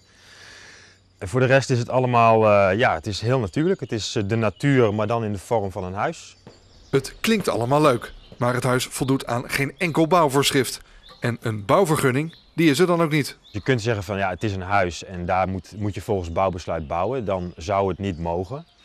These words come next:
Speaker 1: Ehm, maar het is, ehm, ook een boom.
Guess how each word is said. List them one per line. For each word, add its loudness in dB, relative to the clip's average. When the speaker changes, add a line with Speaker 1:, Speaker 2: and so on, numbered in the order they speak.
Speaker 1:
Ehm, -6
maar -2
het -6
is, -6
ehm, -8
ook -2
een -4
boom. 0